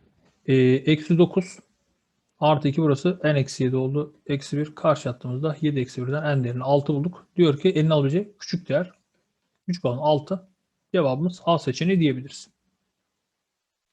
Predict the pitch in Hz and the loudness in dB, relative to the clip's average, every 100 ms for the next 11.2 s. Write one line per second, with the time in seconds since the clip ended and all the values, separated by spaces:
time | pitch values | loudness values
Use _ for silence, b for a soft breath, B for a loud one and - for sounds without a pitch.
0 | _ _ _ _ _ _ _ _ _ _ | _ _ _ _ _ _ _ _ _ _
1 | _ _ _ _ _ _ _ _ _ _ | _ _ _ _ _ _ _ _ _ _
2 | _ _ _ _ _ _ _ _ 170 175 | _ _ _ _ _ _ _ _ 4 8
3 | 165 139 139 165 165 147 - 170 - - | 8 6 6 8 6 4 2 0 -2 -6
4 | - - - 139 127 - 156 143 139 139 | -6 -6 -2 0 0 0 2 4 6 4
5 | 143 139 147 147 - 135 135 - 143 139 | 2 -2 -2 -6 -6 0 0 0 -2 2
6 | 143 135 131 - 143 139 127 131 127 - | 4 2 0 -2 0 0 0 -4 -6 0
7 | 143 135 147 143 147 147 143 143 160 160 | 2 2 -2 -2 -2 -2 -2 0 2 2
8 | 147 156 151 139 147 143 139 151 - 143 | 0 -2 0 -2 -2 -4 -4 -6 -8 -6
9 | 147 139 143 143 143 143 143 147 139 139 | -6 -6 -6 -6 -4 -2 -2 -4 -6 -8
10 | - 147 - 131 127 143 165 156 156 131 | -12 -12 -8 -8 -6 -6 -4 -4 -4 -6
11 | - 127 | -8 -20